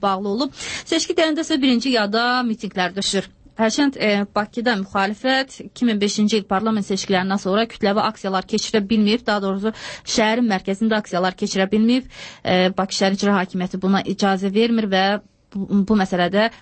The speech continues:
mövcud qanunvericiliyə söykənir. Bəs yeni qanun layihəsində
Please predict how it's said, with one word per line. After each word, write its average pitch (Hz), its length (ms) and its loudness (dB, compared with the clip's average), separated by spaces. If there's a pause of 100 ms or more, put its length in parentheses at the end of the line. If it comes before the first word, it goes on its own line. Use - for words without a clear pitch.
mövcud 208 400 0
qanunvericiliyə 190 760 2
söykənir. 180 480 0 (320)
Bəs 349 300 0
yeni 320 400 2
qanun 220 400 0 (160)
layihəsində 185 720 -2